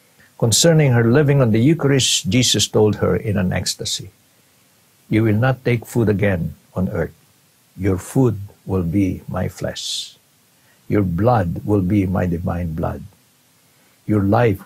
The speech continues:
will be my life. You receive it from me when I unite my heart to your heart."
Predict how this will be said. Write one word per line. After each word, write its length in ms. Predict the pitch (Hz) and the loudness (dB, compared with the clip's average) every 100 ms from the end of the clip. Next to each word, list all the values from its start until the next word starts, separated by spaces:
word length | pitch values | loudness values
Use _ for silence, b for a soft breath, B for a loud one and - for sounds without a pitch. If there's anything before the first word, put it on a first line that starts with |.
| - | -4
will 160 | 98 | -2
be 320 | 92 104 98 90 | 2 2 0 -2
my 160 | 101 92 | -4 -4
life. 320 | 82 82 80 - _ _ _ b b b b b - | -4 -8 -10 -20 _ _ _ b b b b b -2
You 160 | 98 | 0
receive 400 | 107 - 151 147 | 2 4 4 4
it 160 | 151 151 | 2 0
from 240 | 123 117 | 0 2
me 240 | 131 160 170 - _ _ _ _ - | 2 2 0 -4 _ _ _ _ -4
when 160 | 98 101 | 0 2
I 80 | 110 | 2
unite 480 | 110 101 104 107 | 2 2 2 0
my 160 | 95 92 | 0 -2
heart 400 | 87 98 90 85 _ - | -2 -2 -2 -4 _ -4
to 80 | |
your 160 | 87 82 | -4 -4
heart." 320 | - - - | -6 -8 -10